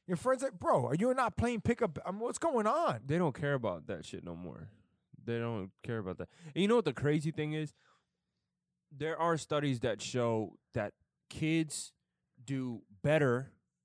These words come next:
Speaker 2: when they're outside. You know what I mean? They can focus better in school when they have some sort of physical outlet.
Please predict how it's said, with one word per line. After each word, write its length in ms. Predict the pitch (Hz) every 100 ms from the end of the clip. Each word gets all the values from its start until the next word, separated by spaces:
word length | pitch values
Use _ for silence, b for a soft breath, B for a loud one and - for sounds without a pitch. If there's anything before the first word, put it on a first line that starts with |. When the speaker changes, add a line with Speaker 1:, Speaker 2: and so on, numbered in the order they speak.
| _
Speaker 2:
when 160 | 123
they're 160 | 127 117 127
outside. 720 | 143 180 - 131 107 113 127 - _ _ _
You 80 | 120
know 80 | 123
what 100 | 117
I 60 |
mean? 240 | 113 113 117 _ _ _ _ _
They 340 | 131 120 113 -
can 160 | 127
focus 360 | 107 131 131 135
better 240 | 143 143
in 80 | 139
school 380 | 120 120 113 127
when 120 | 120
they 140 | 113 113
have 300 | 120 113 107
some 240 | - 123
sort 240 | 110 123 110
of 140 | 104 -
physical 560 | - 135 117 120 117 113
outlet. 380 | 113 113 80 69